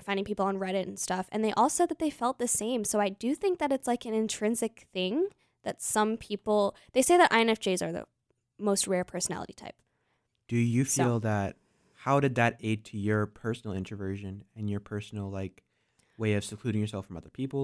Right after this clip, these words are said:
Speaker 2: or maybe
Speaker 1: Well,
Speaker 2: recharging by
Speaker 1: it's,
Speaker 2: yourself?
Speaker 1: I always needed to recharge alone, but the thing is that being alone made me feel really sad because I
Speaker 2: Mm.
Speaker 1: was like, "I'm alone all the time."
Speaker 2: Mm.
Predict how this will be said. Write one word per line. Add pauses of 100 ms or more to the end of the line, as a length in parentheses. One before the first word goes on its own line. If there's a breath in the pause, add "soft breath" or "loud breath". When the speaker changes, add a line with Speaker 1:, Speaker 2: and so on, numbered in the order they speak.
Speaker 2:
or
maybe
Speaker 1:
Well,
Speaker 2:
recharging
by
Speaker 1:
it's,
Speaker 2:
yourself?
Speaker 1:
I
always
needed
to
recharge
alone,
but
the
thing
is
that (340 soft breath)
being
alone
made
me
feel
really
sad
because
I
Speaker 2:
Mm.
Speaker 1:
was
like,
"I'm
alone
all
the
time." (340 soft breath)
Speaker 2:
Mm.